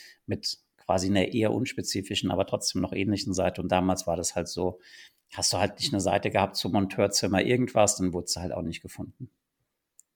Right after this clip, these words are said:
Ja, das andere war ja dann natürlich immer Supply so ein bisschen, wo wollen die Leute überhaupt hinreisen? Ja, auch so Produktsachen ganz am Anfang. Wir konnten halt relativ wenig anfangen mit so Themen wie Ostsee, was ist das überhaupt?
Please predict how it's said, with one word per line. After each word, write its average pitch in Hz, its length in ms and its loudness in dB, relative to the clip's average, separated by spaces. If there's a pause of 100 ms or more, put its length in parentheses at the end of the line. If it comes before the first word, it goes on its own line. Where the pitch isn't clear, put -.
(680)
Ja, - 120 -18
das 110 140 0
andere 127 300 4
war 120 120 12
ja 117 60 12
dann 113 120 6
natürlich 113 360 2
immer 120 160 8
Supply 113 460 6
so 117 120 4
ein 104 120 4
bisschen, 98 380 0
wo 101 80 0
wollen 98 180 4
die 98 60 0
Leute 98 260 4
überhaupt 95 240 4
hinreisen? 104 800 4 (480)
Ja, 95 280 6 (500)
auch 107 140 6
so 101 240 0
Produktsachen 113 720 4
ganz 107 280 4
am - 80 0
Anfang. 101 400 0
Wir 92 80 0
konnten 107 320 0
halt 98 180 2
relativ 107 440 2
wenig 104 260 2
anfangen 98 480 2
mit 98 120 -2
so 95 120 -2
Themen 104 320 2
wie 98 80 4
Ostsee, 120 520 4
was - 160 0
ist - 160 -2
das - 140 -2
überhaupt? 110 560 0